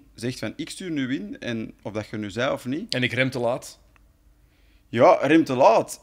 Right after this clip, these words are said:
Speaker 1: Met een soft band langs de buitenkant was de optie er om dat te doen.
Speaker 2: Maar
Speaker 1: Maar
Speaker 2: niet
Speaker 1: hij
Speaker 2: als die
Speaker 1: wist
Speaker 2: andere
Speaker 1: ook,
Speaker 2: wagen
Speaker 1: hij
Speaker 2: ernaast
Speaker 1: wi-,
Speaker 2: is, hè?
Speaker 1: hij wist ook dat hem die radius, s-, die straal van de bocht, meer naar binnen moest pakken, want die snelheid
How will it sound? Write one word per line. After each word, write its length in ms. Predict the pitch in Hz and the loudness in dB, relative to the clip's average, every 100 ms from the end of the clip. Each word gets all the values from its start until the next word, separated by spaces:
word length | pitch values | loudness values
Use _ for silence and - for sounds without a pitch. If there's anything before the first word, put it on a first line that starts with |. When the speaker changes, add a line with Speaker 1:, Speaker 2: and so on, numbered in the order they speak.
| _ | _
Speaker 1:
Met 400 | - 135 135 135 | -6 -2 0 0
een 80 | 127 | -2
soft 340 | - 170 135 | 2 0 0
band 320 | 107 139 196 - | 2 2 2 -2
langs 180 | 131 | -2
de 80 | 113 | -2
buitenkant 560 | 104 117 170 - 196 139 | 4 6 6 0 -6 2
was 220 | 117 139 | 4 4
de 80 | 113 | 2
optie 300 | - - 185 | -6 -8 -6
er 120 | 147 | -4
om 120 | 123 117 | -2 -4
dat 120 | 107 | -6
te 100 | 104 | -4
doen. 260 | 120 156 | 2 4
Speaker 2:
Maar 720 | 107 - _ _ _ _ - 117 | 2 -4 _ _ _ _ -4 2
Speaker 1:
Maar 0 | |
Speaker 2:
niet 100 | 127 | 6
Speaker 1:
hij 80 | |
Speaker 2:
als 80 | 131 | 8
die 80 | 139 | 8
Speaker 1:
wist 20 | 131 | 6
Speaker 2:
andere 100 | 123 | 6
Speaker 1:
ook, 60 | 120 | 6
Speaker 2:
wagen 240 | 123 120 | 4 2
Speaker 1:
hij 80 | 110 | 4
Speaker 2:
ernaast 220 | 127 131 | 4 4
Speaker 1:
wi-, 40 | 131 | 0
Speaker 2:
is, 60 | 98 | -2
hè? 60 | |
Speaker 1:
hij 140 | 120 127 | 2 2
wist 260 | 117 - | 0 -4
ook 120 | 160 | -4
dat 140 | 180 135 | -4 -2
hem 160 | 127 | -2
die 120 | 117 110 | -2 0
radius, 640 | 110 135 135 151 - - _ _ | 2 2 0 -8 -10 -18 _ _
s-, 200 | - - - | -16 -16 -12
die 140 | 117 110 | -8 -8
straal 360 | - 135 135 | 2 6 6
van 160 | 127 117 | 4 0
de 60 | |
bocht, 440 | 110 107 165 - - - | -2 -2 -4 -4 -20 -6
meer 280 | 117 143 | 4 6
naar 100 | 143 110 | 8 4
binnen 180 | 139 | 2
moest 180 | 180 180 | 2 -2
pakken, 300 | - 196 214 | 0 0 0
want 260 | 170 123 - _ _ _ _ _ _ | -2 -4 -8 _ _ _ _ _ _
die 140 | 127 127 | -2 0
snelheid 680 | 143 165 190 196 214 - | 2 2 4 4 2 -8